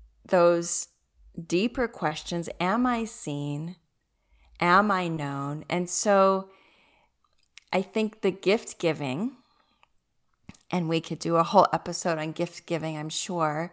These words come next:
and gift receiving exemplifies,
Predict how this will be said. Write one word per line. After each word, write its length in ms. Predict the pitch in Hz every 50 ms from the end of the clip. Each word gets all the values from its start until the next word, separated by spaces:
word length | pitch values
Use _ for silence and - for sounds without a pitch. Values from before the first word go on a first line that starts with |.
| - - - - -
and 220 | - 175 175 165
gift 280 | - 196 190 190 - -
receiving 1080 | 175 170 165 - - - - 247 269 339 349 - - 180 156 151 147 147 160 190 226 - _ - - - - _ _ _
exemplifies, 1400 | - 208 202 202 190 220 196 196 240 277 - - 277 214 190 - - 156 151 147 143 143 160 170 185 - - -